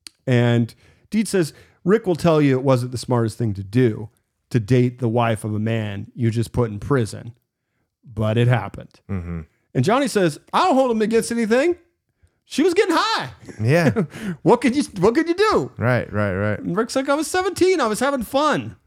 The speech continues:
Speaker 1: To be
Speaker 2: Yeah.
Speaker 1: honest, dating
Speaker 2: Long
Speaker 1: her,
Speaker 2: dick in that ass.
Speaker 1: <laughs> to, to be dating her back then was like dating a movie star or something. Well, Chris Hansen says, "I remember one time,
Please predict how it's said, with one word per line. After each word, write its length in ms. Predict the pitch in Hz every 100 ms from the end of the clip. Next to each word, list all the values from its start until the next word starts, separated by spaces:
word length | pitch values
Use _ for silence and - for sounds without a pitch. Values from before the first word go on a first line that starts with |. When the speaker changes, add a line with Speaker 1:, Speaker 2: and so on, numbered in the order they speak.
| _ 104
Speaker 1:
To 80 | 135
be 80 | 143
Speaker 2:
Yeah. 60 | 185
Speaker 1:
honest, 280 | 226 190
dating 180 | 160 180
Speaker 2:
Long 240 | 175 156 147
Speaker 1:
her, 40 |
Speaker 2:
dick 140 | 135 127
in 80 | 127
that 160 | 117
ass. 720 | 113 110 104 92 - - 151 -
Speaker 1:
<laughs> 40 |
to, 140 | 226 - - 196 -
to 100 | -
be 120 | 165
dating 340 | 175 160 208 254
her 100 | 185
back 280 | 170 180 -
then 160 | 196
was 120 | 196
like 200 | 190 180
dating 260 | 135 185 220
a 60 | 170
movie 380 | 147 294 320
star 360 | 165 - 113 -
or 60 | 104
something. 520 | - 110 - - - _ _ _ _ _ _ _
Well, 420 | 135 127 131 - _ _ _
Chris 220 | - 185 175
Hansen 320 | 175 151 143
says, 280 | 135 123 120 - _ _ _ _ 135
"I 80 | 151
remember 420 | 202 208 180 175
one 260 | 131 131
time, 380 | 131 104 101 160